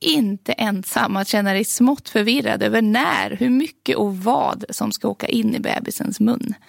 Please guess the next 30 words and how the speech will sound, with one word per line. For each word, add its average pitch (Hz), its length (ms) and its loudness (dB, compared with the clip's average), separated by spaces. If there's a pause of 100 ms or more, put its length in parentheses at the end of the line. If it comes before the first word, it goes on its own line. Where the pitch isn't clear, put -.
(520)
Jag 311 240 4
heter 277 360 -2
Evelina 226 520 0
Åkerberg 196 720 -2
och - 200 -6
här - 300 2
idag 214 520 0
för 220 100 -4
att - 80 0
hjälpa 240 360 -2
oss 214 200 -6
rätt 202 560 -4 (100)
i 262 180 2
smakportionsdjungeln - 1500 0 (440)
har 269 300 2
vi 233 120 -2
Katarina 220 540 -4
Tennefors - 880 -4
som 254 240 0
har 190 240 -4
hela - 300 -4
tjugonio 208 880 2
års - 440 -2
<laughs> - 60 -12
erfarenhet 214 1120 -2 (480)
och - 360 2
är 190 360 0
ansvarig 226 560 0
för 208 100 -4
forskning, 269 760 0